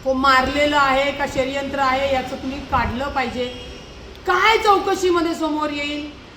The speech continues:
ते लोकांसमोर पारदर्शकपणे ठेवणं गरजेचं आहे, कारण का अजितदादा आदल्या दिवशी देवगिरीवर होते, संध्याकाळी निघणार होते, त्यांचा वेळापत्रक पण आमच्याकडे आलेलं आहे. तो काही कामानिमित्त लेट झाले, मग सकाळी जाण्याचं ठरवलं.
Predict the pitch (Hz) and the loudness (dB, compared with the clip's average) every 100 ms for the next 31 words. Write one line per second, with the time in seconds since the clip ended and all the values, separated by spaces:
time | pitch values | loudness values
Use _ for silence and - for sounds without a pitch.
0 | - 277 277 269 294 277 277 269 269 254 | -6 -2 0 0 -2 -6 -6 -6 -6 -6
1 | 240 240 - 262 262 247 - 240 226 262 | -6 -8 -10 -12 -10 -10 -8 -8 -6 -6
2 | 294 269 262 262 262 269 269 277 - - | -4 -4 -2 -4 -4 -4 -4 -6 -16 -18
3 | - - - 262 269 302 311 311 302 320 | -18 -8 0 2 2 0 -2 0 0 -2
4 | - - - - - - - 233 226 294 | -6 -16 -18 -18 -20 -18 -10 -8 -6 -4
5 | 311 311 311 285 277 294 302 294 320 311 | -2 -2 0 -2 -2 -4 -2 -4 -2 -4
6 | 320 240 285 277 302 302 302 294 294 302 | -6 -6 -4 -4 -4 -2 -2 -4 -4 -6
7 | 311 - 294 254 269 277 294 294 269 285 | -6 -12 -8 -4 -4 -4 -4 -4 -4 -2
8 | 302 285 294 294 294 - - - - - | -2 -4 -6 -6 -8 -14 -18 -18 -18 -8
9 | 254 254 - 285 277 285 285 302 302 302 | -6 -4 -4 -2 4 4 4 -4 -6 -4
10 | 311 302 277 269 285 285 285 285 277 285 | -4 -2 -2 -2 -4 0 0 0 -4 -8
11 | - - - - 269 285 262 269 294 277 | -10 -12 -8 -6 -4 -2 -2 -2 -2 -2
12 | 294 294 294 285 302 294 294 233 285 285 | -4 -6 -8 -8 -6 -4 -4 -2 -2 -2
13 | 285 285 - - 240 254 262 254 262 277 | -6 -10 -14 -14 -8 -6 -4 -4 -2 -2
14 | 285 285 277 277 277 277 277 277 285 | -2 -2 -4 -6 -8 -6 -4 -4 -4